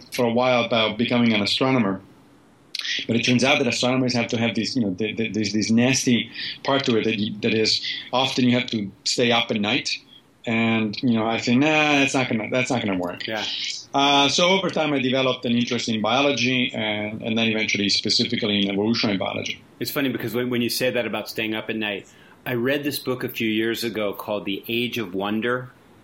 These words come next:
Speaker 1: Yeah.
Speaker 2: Do, do you know this book?
Speaker 1: I, I don't, I haven't read it, but I know of it, yeah.
Speaker 2: It's, it's, I mean, it's a fast, it's a really fun book 'cause, like, it reads a little bit like a novel, but it's kind of
Speaker 1: Uh-huh.
Speaker 2: the, the unfolding of s-, science and, and, and
Speaker 1: Yeah.
Speaker 2: sort of the, the, and,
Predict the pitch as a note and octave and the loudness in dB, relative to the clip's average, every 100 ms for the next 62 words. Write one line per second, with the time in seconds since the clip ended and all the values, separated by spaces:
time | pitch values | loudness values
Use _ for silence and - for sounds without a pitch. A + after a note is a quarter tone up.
0 | - - C3 A#2+ - - - C3+ A#2+ B2 | -20 0 0 0 -6 -8 -4 -2 0 2
1 | B2+ C3 - D3 D3 D3+ D3+ D3+ C#3+ C#3 | 2 0 -2 0 0 2 2 4 2 2
2 | C#3+ C#3 D3 B2+ A#2+ B2+ G#2+ G#2+ A2+ A#2 | 2 4 4 2 0 0 -2 -2 -2 0
3 | B2 A2+ G#2+ A2+ A2+ D#3+ D3 - D3+ C3 | 0 0 -2 -2 0 0 0 -4 -4 -4
4 | - C#3+ B2+ B2 B2+ C3 B2 - - - | -6 -2 0 0 -2 -4 -4 -8 -10 -4
5 | C#3 B2 - - C#3 D3+ B2 C3+ D3 D3 | -2 0 -2 -6 -4 -2 -2 0 2 0
6 | C3 - B2 A#2+ A#2 A2 A2 A2 A#2 G#2+ | 0 -2 0 0 0 -4 -4 -4 -4 -4
7 | A#2+ C3 D3 C3+ B2+ C3 B2+ A#2+ A#2 A2+ | -2 0 0 -2 -2 -2 -2 -2 -2 -2
8 | A2+ A#2 A#2+ G#2 G2 A2+ G#2+ - - B2+ | 0 0 0 -2 -4 -4 -6 -6 -6 -4
9 | B2 D#3+ A3 - - _ C3 C3 C3 C3 | -2 -2 -2 -6 -16 _ 0 2 0 0
10 | C3+ C3 C3 C3 B2 - A#2+ A2+ A2 A2 | 0 0 0 -2 -2 -2 -2 -2 -2 -4
11 | G2+ - _ - - - - D3 G#2+ F2+ | -8 -16 _ -12 -12 -6 -4 -2 -2 -6
12 | - - A#2 B2 A#2+ A#2+ A#2+ A#2 B2+ A2 | -8 -6 -6 -4 -6 -4 -2 -2 -4 -6
13 | - A#2+ A#2 A2+ A#2 - - - A#2+ A#2 | -6 -6 -6 -6 -8 -8 -12 -6 -2 -2
14 | G#2+ | -4